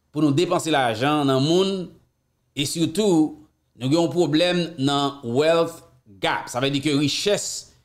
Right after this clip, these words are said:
ki di ki egziste antre nwa e blan an, antre moun ki minorite a e majorite a, gen yon distans ekstrèm. Il ta vle pou nou fè yon fason pou nou fè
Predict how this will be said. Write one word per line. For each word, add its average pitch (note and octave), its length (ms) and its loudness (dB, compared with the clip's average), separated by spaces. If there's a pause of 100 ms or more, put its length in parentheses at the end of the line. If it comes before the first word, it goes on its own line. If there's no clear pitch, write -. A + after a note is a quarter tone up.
(140)
ki F3 180 -2
di F3+ 240 -4
ki F#3+ 240 -2
egziste D#3 560 -4
antre D3+ 240 0
nwa C#3+ 400 2
e C#3+ 140 0
blan B2 240 0
an, G3 180 -2 (960)
antre E3 220 0
moun F3+ 200 2
ki E3+ 100 -2
minorite F3 460 2
a D3 80 0
e D3+ 60 -2
majorite C#3+ 640 0
a, C#3+ 100 -2 (640)
gen D3+ 120 0
yon E3 140 2
distans - 600 -4
ekstrèm. C3 680 -2 (720)
Il D#3+ 240 0
ta D3+ 320 0
vle E3 360 2
pou D3 120 0
nou C#3+ 160 2
fè F#3+ 180 0
yon G3 160 0
fason D3 440 -2
pou D3+ 100 -2
nou D3 100 0
fè G#3 140 0